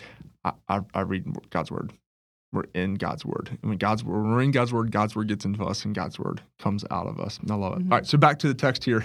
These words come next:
Speaker 1: <laughs> in Acts chapter eighteen. Good stuff there.
Speaker 2: Mm-hmm.
Speaker 1: Um, do you have anything else you'd like to explain about the text or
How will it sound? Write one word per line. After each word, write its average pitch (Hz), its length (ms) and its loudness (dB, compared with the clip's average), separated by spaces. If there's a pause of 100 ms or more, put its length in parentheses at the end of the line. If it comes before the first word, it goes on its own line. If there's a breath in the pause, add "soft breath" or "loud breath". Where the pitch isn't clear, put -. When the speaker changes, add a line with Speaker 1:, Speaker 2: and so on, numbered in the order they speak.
Speaker 1:
<laughs> 151 60 0
in 120 240 2
Acts 110 220 2
chapter 110 240 0
eighteen. 104 320 -2
Good 110 140 2
stuff 104 240 -2
there. 98 160 -2 (120)
Speaker 2:
Mm-hmm. 95 400 -2
Speaker 1:
Um, 98 320 2
do 104 120 2
you 131 40 6
have 120 60 4
anything 120 300 2
else 110 180 0
you'd 110 80 4
like 107 140 0
to 110 80 -2
explain 107 360 0
about 101 120 0
the - 80 -6
text 101 500 -2
or 101 260 -2